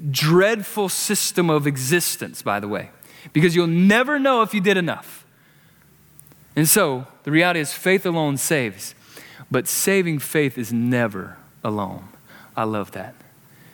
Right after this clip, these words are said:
It completes itself in deeds. You see, then James gives us a second example,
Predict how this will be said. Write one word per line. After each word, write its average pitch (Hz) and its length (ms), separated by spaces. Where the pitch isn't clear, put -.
It 131 120
completes 143 560
itself - 680
in 143 220
deeds. 113 640
You 151 60
see, 139 140
then 139 180
James 147 320
gives 135 180
us 127 140
a 123 80
second 147 540
example, 110 500